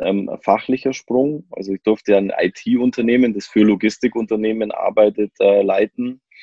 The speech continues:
Ähm, das war nochmal ein ganz anderer Horizont, der da dazu kam. Ähm, mein Ziel ist es, ähm, Projekte zu, zu steuern und, und interdisziplinär zu gestalten und zu führen.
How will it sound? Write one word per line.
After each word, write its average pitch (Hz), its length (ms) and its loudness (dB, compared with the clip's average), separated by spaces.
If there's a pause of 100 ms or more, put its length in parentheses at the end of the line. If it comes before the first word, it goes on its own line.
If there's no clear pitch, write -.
(520)
Ähm, 101 260 2
das 101 160 -2
war 95 120 4
nochmal 98 260 2
ein 95 80 -2
ganz 98 200 2
anderer 110 760 2
Horizont, 107 580 0
der 107 80 6
da 104 140 4
dazu 107 340 -2
kam. 120 420 -6 (800)
Ähm, 101 540 0 (360)
mein 107 320 4
Ziel 127 240 2
ist 123 180 0
es, - 300 -4 (440)
ähm, 107 440 0 (320)
Projekte 117 880 4
zu, 110 640 -2
zu - 180 -8
steuern 113 760 2
und, 104 380 -4
und 104 220 -4
interdisziplinär 107 1300 0
zu 104 160 -8
gestalten 104 600 0
und 104 140 -10
zu - 140 -20
führen. 104 440 -4